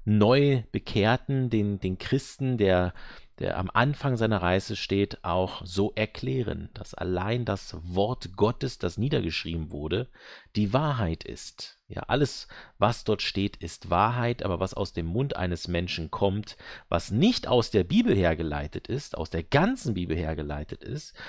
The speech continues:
da muss man immer aufpassen, ja, und das letztendlich noch prüfen, ob sich Worte eines Lehrers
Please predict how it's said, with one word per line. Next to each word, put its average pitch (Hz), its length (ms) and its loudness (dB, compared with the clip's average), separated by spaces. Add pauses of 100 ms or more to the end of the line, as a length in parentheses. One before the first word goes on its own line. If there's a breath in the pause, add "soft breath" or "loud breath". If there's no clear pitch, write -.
(120)
da - 100 -8
muss 160 180 -2
man 135 140 -2
immer 139 180 -2
aufpassen, 165 640 -4 (240 loud breath)
ja, 95 220 0
und 110 320 -4
das 113 200 -2
letztendlich 113 440 -2
noch 123 200 0
prüfen, 165 440 -2
ob - 180 -10
sich 90 260 -8
Worte 139 460 4
eines 87 340 -4
Lehrers 127 540 0